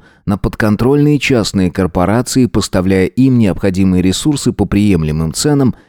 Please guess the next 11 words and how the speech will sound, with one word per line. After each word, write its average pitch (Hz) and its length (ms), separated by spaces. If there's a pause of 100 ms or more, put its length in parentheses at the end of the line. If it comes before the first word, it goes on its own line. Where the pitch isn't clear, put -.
и 107 80
получая 95 520
от 82 120
этого 85 260
выгоду. 71 500 (640)
На 92 200
Марсе 107 420
началась 95 560
острая 95 480
нехватка 85 560
ресурсов. 80 720